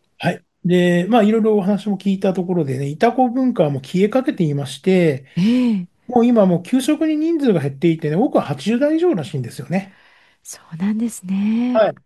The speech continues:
Speaker 1: でね、あの、昔はね、こう、あの、目が見えなくなって、ね、イタコさんになることによって生計立てたりとか、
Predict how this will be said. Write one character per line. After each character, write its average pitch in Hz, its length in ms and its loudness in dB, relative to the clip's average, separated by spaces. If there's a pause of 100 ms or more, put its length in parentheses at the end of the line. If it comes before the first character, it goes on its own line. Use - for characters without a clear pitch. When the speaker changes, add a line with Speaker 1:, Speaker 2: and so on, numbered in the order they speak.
(220)
Speaker 1:
で 240 500 4
ね、 269 300 -2
あ 226 160 -2
の、 247 140 2
昔 370 340 2
は 220 480 4
ね、 202 200 0
こ 196 240 -4
う、 - 20 -
あ 180 40 0
の、 185 440 2
目 220 160 4
が 196 100 4
見 165 140 0
え 180 40 0
な 165 140 0
く 156 80 -10
な 143 120 -6
っ 135 40 -12
て、 147 540 -6
ね、 175 120 -2
イ 165 80 -2
タ 180 140 0
コ 180 80 -2
さ 185 120 -2
ん 185 40 0
に 180 60 0
な 196 100 0
る 190 80 -2
こ 160 80 -10
と 156 80 -10
に 143 40 -6
よ 135 40 -8
っ 135 40 -12
て 143 100 -14
生 170 180 -2
計 175 120 -2
立 185 180 0
て 196 80 -2
た 151 120 -6
り 139 100 -8
と 131 120 -14
か、 180 320 0